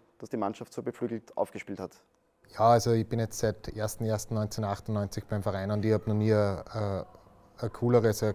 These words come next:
Speaker 2: geileres Handballspiel bei uns in der Halle erlebt. Und, äh, das war echt von der ersten bis zur letzten Minute überragend von der Mannschaft, überragend, was in der Halle los war. Äh, die Stimmung, äh, auch nach dem Spiel und so weiter, da ist jeder mit einem Lächeln ausgegangen und, äh, von daher ein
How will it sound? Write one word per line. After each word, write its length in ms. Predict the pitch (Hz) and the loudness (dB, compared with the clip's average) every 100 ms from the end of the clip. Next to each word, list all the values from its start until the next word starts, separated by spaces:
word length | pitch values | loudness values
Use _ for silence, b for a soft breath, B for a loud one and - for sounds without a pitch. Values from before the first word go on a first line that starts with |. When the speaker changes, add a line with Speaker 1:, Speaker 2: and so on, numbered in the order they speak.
| - | -4
Speaker 2:
geileres 500 | - 104 113 113 - | -4 0 0 0 -2
Handballspiel 460 | 110 104 110 - 107 | -4 -2 -4 -2 -4
bei 120 | 101 | -2
uns 140 | 98 | -4
in 80 | 107 | -4
der 80 | 101 | -2
Halle 180 | 98 101 | -2 -2
erlebt. 300 | 101 101 - - B B B B B | 0 -2 -6 -16 B B B B B
Und, 380 | 98 101 98 - | 0 0 2 2
äh, 20 | 101 98 101 101 95 | 4 6 6 4 0
das 200 | 95 104 | -4 2
war 220 | 104 98 | 4 4
echt 340 | 98 101 - | 0 -2 -6
von 320 | - 101 101 | -4 -4 -2
der 120 | 98 98 | -2 0
ersten 280 | 101 - | -2 -2
bis 140 | 104 - | -6 -2
zur 100 | 104 | -2
letzten 320 | 101 - 110 | 0 -2 -2
Minute 640 | 110 110 107 107 104 101 95 92 - _ _ _ - | 0 0 0 2 4 2 -2 -8 -20 _ _ _ -4
überragend 580 | 120 107 95 101 117 110 | 0 2 2 2 0 -2
von 80 | |
der 80 | 104 | -2
Mannschaft, 480 | 101 98 107 110 - | -2 -2 -2 -4 -2
überragend, 460 | 101 101 98 107 104 | -2 0 2 0 -2
was 100 | 101 | -4
in 80 | |
der 80 | 101 | -4
Halle 200 | 98 104 | -2 -2
los 280 | 107 104 - | 0 -2 0
war. 200 | 107 104 - B B B B B B | -2 -2 -6 B B B B B B
Äh, 360 | 92 101 98 95 - | -2 2 2 2 -2
die 60 | |
Stimmung, 560 | 110 - 117 120 120 117 | -4 0 4 6 4 4
äh, 600 | 110 107 107 107 101 104 - | 4 6 6 4 0 -6 -8
auch 140 | - 107 | -4 -2
nach 220 | 110 107 | -2 -2
dem 160 | 120 110 | -2 -4
Spiel 360 | - 113 113 | -2 2 2
und 140 | 107 104 | 2 0
so 80 | |
weiter, 300 | 101 101 - | 0 0 0
da 80 | 101 | 0
ist 120 | 107 | 0
jeder 200 | - 98 | 0 0
mit 120 | 107 110 | 0 0
einem 120 | 107 | 0
Lächeln 300 | 101 - 110 | 0 -2 0
ausgegangen 720 | 101 - 107 104 104 104 101 | 0 -2 -2 0 0 0 0
und, 280 | 101 101 - | -2 -4 -2
äh, 360 | 101 95 98 95 | 0 2 0 -2
von 180 | - | -4
daher 260 | 92 98 | 0 2
ein 60 | 98 | 2